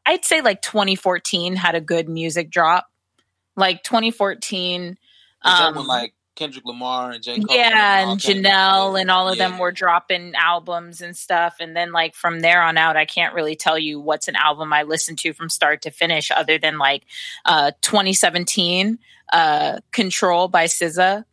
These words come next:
Speaker 1: I listened to that album from start to finish. Um,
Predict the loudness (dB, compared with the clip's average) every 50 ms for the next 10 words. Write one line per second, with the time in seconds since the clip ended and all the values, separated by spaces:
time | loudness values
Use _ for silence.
0 | -2 0 0 2 2 0 -2 -2 -4 -6 -8 -4 0 2 2 2 2 2 0 0
1 | -4 -10 -12 -12 -10 -8 -4 -2 0 0 0 -2 -6 -10 -6 -6 -4 -2 -2 -2
2 | -2 -4 -8 -10 -12 _ _ _ _ _ _ _ _ -2 0 2 2 2 0 -2
3 | -6 -12 -12 -16